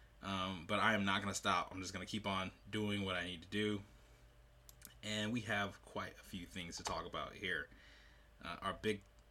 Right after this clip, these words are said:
topic is going to be the, uh, border, of course, 'cause I'm sure you've heard some things about what's going on at the border. But before we get there, we have a couple things to go over. First, first thing I want to talk about today is an article from a website called The Hill.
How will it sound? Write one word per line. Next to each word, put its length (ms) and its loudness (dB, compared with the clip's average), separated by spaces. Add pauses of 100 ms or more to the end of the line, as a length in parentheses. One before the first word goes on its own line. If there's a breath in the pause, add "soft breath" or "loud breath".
(140)
topic 380 2
is 140 -2
going 260 -4
to 80 -8
be 260 -4
the, 1040 -12
uh, 40 -6 (140)
border, 440 6
of 140 -10
course, 360 2
'cause 400 -4 (100)
I'm 140 -4
sure 200 -2
you've 200 -8
heard 300 -2 (100)
some 320 -6 (100)
things 260 -4
about 380 -2
what's 160 -6
going 240 -2
on 140 0
at 60 -2
the 60 -6
border. 420 6 (680 loud breath)
But 140 0
before 340 8
we 80 10
get 180 6
there, 220 8
we 80 8
have 140 4
a 40 -6
couple 280 4
things 240 4
to 60 -2
go 140 2
over. 140 -2
First, 400 10
first 380 4
thing 320 6
I 220 2
want 240 -4
to 60 -8
talk 220 -2
about 240 -6
today 360 4 (540 loud breath)
is 380 2
an 120 -2
article 580 4
from 520 0
a 120 0
website 420 0
called 340 -2
The 60 -2
Hill. 260 -4